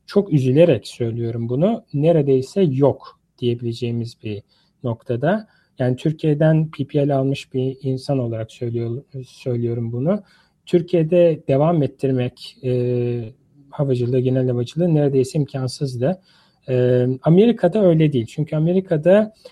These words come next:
e, ortalama ger-, gelire karşılaştırınca çok daha,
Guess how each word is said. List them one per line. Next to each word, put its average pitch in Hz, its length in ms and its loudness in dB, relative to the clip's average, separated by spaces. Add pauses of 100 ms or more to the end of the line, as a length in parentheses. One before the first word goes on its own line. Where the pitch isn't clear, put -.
(200)
e, 139 180 0
ortalama 165 600 4
ger-, 147 520 2 (120)
gelire 147 600 2 (120)
karşılaştırınca 139 1080 -8
çok - 280 -8
daha, 196 360 -2